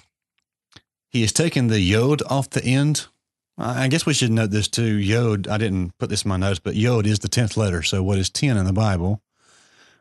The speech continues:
associated with? You're making it too hard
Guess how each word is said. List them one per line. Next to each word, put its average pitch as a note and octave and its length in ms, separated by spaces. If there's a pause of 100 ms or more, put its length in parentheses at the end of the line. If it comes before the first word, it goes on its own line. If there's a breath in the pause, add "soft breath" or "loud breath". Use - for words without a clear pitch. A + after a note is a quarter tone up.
(100)
associated F2+ 560
with? - 380 (3500)
You're A2 120
making F#2 260
it E2 80
too G2 140
hard F#2 300